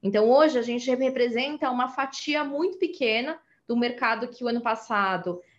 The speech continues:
é, bateu dois bilhões de dólares, né, o mercado voluntário de crédito de carbono, mas tem tudo pra chegar a cinquenta bilhões de dólares em dois mil e trinta, né, e o Brasil pode, né, inclusive economicamente,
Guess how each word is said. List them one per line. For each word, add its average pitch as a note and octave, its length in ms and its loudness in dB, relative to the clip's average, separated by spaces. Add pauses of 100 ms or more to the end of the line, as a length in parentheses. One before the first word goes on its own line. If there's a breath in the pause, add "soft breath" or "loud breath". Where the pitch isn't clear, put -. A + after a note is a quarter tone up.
é, F#3 140 2
bateu G#3+ 520 2
dois A3+ 280 2
bilhões A3+ 380 0
de F#3+ 80 -4
dólares, F#3 560 0
né, G#3 100 0
o G#3 60 0
mercado F#3+ 340 -2
voluntário G3 600 -2
de G#3+ 100 -10
crédito F3+ 280 -2
de - 60 -14
carbono, F#3+ 540 -2 (240 loud breath)
mas G#3+ 200 -2
tem B3 200 -2
tudo C4 260 -4
pra A#3+ 120 -2
chegar G#3+ 360 0
a G#3 40 0
cinquenta B3 640 0
bilhões G#3 380 0
de G3+ 80 -6
dólares F3+ 400 0
em F#3 260 -2
dois F3+ 200 -2
mil F#3 140 0
e G3+ 80 -6
trinta, C#4 400 -2 (280 loud breath)
né, C#4 160 0
e C#4 80 0
o C4+ 60 -2
Brasil D#4 680 0
pode, B3+ 680 2
né, A3 120 -2
inclusive A#3+ 520 -2
economicamente, D4 1300 -2